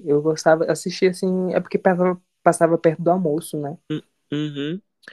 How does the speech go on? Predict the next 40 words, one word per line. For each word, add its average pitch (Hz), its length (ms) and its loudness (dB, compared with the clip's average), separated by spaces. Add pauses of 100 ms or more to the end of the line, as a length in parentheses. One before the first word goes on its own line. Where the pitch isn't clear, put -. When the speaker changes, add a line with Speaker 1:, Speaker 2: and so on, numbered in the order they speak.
(220)
Speaker 2:
Eu 135 100 6
não 156 160 -2
gostava 156 360 -2
muito 151 240 -4
de 156 80 0
X-Men, 143 720 -6
nem 143 200 -4
de 139 100 -8
Ben 139 300 0
dez. 127 520 -6 (880)
Speaker 1:
Ben 143 160 -4
dez, 135 260 4
eu 143 60 6
assistia 147 360 0
Ben 175 180 0
dez. 151 460 -2 (580)
Eu 170 80 6
também 202 160 4
Speaker 2:
Hum. 202 40 2
Speaker 1:
assistia 208 320 4
X-Men, 165 340 4
eu 160 60 6
não 151 80 4
tinha 156 160 4
nada 147 220 4
pra 156 180 0
fazer. 160 520 -2
Eu 185 80 -2
assisti 165 420 4
Speaker 2:
É, - 20 0
Speaker 1:
porque - 140 -8
eu 220 40 6
Speaker 2:
eu 220 40 6
Speaker 1:
era 233 80 4
Speaker 2:
assisti. 240 120 2
Speaker 1:
obrigado, 196 360 4
mas 165 200 4
eu 175 60 2
não 170 120 0
gostava, 170 420 -2